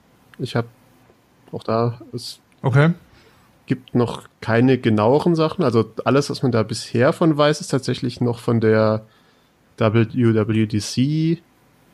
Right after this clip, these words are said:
Speaker 1: Sache, die es da mal gab zu dem Thema. Ähm,
Speaker 2: Ja.
Speaker 1: und irgendwann ist es wohl so, dass wir uns da einloggen können und können sagen, „Mensch, hat schon wieder keiner bis zum Schluss zugehört.“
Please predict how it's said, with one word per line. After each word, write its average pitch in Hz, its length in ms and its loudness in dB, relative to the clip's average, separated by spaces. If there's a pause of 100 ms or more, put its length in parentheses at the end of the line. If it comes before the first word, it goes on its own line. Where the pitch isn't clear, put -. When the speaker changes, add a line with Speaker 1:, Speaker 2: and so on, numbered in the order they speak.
(440)
Speaker 1:
Sache, 123 400 -2
die 139 120 -4
es 117 80 -6
da 117 100 -2
mal 113 200 0
gab 117 220 0
zu 131 100 -4
dem 127 60 0
Thema. 135 320 0 (1800)
Ähm, 113 480 0 (840)
Speaker 2:
Ja. 127 220 4
Speaker 1:
und 127 100 2 (300)
irgendwann 143 640 0
ist - 140 -6
es 143 140 -6
wohl 139 100 0
so, 127 140 2
dass 113 180 0
wir 123 60 0
uns 113 120 -4
da - 80 0
einloggen 139 320 0
können 170 220 0
und 135 80 -4
können 127 180 -2
sagen, 123 380 0
„Mensch, 147 520 -2 (280)
hat 151 120 -6
schon 127 140 2
wieder 110 160 4
keiner 104 220 0
bis 95 120 -10
zum 110 100 -4
Schluss - 220 -6
zugehört.“ 104 380 -4